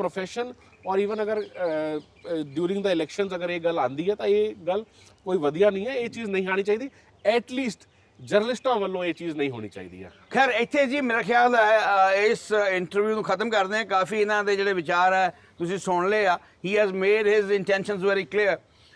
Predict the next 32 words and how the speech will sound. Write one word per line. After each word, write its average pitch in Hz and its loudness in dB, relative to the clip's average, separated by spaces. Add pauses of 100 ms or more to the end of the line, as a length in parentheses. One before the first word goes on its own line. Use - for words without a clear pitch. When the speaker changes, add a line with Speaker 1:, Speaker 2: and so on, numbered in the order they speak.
(100)
Speaker 2:
ਤੇ, 196 0
ਅ, 165 2 (180)
ਵੀਡੀਓ 208 0
ਦਾ 214 4
ਹੁਣ 196 0 (120)
ਅੰਤ 180 -6
ਕਰਦੇ 202 0
ਹਾਂ। 196 0 (260)
ਇੱਕ 175 -4
ਵਾਰੀ 208 2
ਫੇਰ 208 2
ਕਹਿ 208 0
ਦਈਏ 208 0 (240)
ਕਿ 190 2
ਇਕੱਤੀ 202 0
ਤਰੀਕ 226 0
ਨੂੰ 233 0
ਵੋਟਾਂ 196 0
ਪੈਣੀਆਂ 135 -2 (640)
ਤੇ, 247 6
ਅ, - -8 (720)
ਉਹ 208 -2
ਤੋਂ 233 0
ਪਹਿਲਾਂ 262 4
ਪਹਿਲਾਂ, 254 2
ਅ, - -4
ਜਿਹੜਾ 220 2
ਹੈਗਾ 214 2
ਕੈਂਪੇਨ 208 0
ਚੱਲ 208 2
ਰਿਹਾ 226 6
ਹੈ। 202 -2